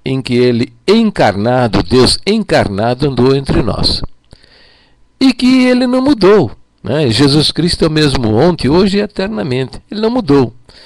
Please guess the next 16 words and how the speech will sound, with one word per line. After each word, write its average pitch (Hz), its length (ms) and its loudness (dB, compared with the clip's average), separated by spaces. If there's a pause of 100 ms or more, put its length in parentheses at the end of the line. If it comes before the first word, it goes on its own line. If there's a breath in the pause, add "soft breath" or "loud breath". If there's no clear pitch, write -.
(400 loud breath)
Ele 113 140 -2
está 135 300 0
vivo, 190 480 0
atuante, 127 640 -2
está - 260 -2
fazendo 143 360 0
os 131 160 -2
mesmos 240 340 2 (120)
milagres 147 480 0
que - 100 -6
ele 151 160 0
fazia 123 580 -2 (560)
quando 147 220 -2
andava 139 360 0
entre 170 240 -4
nós. 123 440 -4